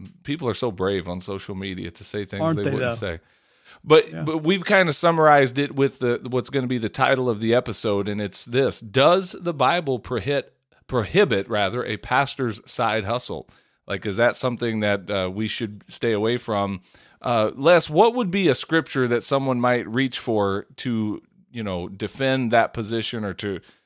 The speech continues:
Speaker 1: to make that s-, case that a pastor really should be limited to just one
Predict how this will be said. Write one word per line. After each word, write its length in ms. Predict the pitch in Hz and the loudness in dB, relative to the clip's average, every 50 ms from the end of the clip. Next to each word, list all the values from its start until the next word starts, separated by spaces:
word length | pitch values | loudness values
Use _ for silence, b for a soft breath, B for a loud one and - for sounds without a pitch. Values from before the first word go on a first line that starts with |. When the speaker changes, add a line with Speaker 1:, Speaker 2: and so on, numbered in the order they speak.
| b _ | b _
Speaker 1:
to 100 | - 113 | -6 -2
make 240 | 110 117 123 113 120 | 0 2 2 2 2
that 120 | - 110 98 | 4 4 4
s-, 140 | 78 - - | 2 0 -6
case 480 | - - - 135 135 107 85 - - - | -14 -6 -2 0 0 0 0 -2 -6 -4
that 180 | 104 95 92 | -4 -4 -4
a 40 | 90 | -4
pastor 580 | - - 123 120 117 113 - - 113 104 101 98 | -4 -2 -2 -2 -2 -2 -4 -6 -8 -6 -6 -6
really 300 | 95 113 120 117 113 107 | -6 -4 -2 -2 -2 -2
should 240 | 95 - 123 110 110 | -4 -6 -8 -8 -6
be 340 | 113 110 101 101 95 101 - _ _ | -6 -4 -4 -4 -6 -8 -12 _ _
limited 520 | - 110 117 123 123 117 104 101 95 90 98 | -6 -4 -4 -2 -2 -2 -2 -2 -2 -4 -6
to 280 | - - 107 98 95 95 | -10 -8 -6 -6 -6 -8
just 380 | 90 101 107 98 92 - - | -8 -6 -6 -6 -6 -6 -8
one 400 | 104 95 104 107 104 98 98 - | -6 -4 -4 -2 -4 -4 -6 -8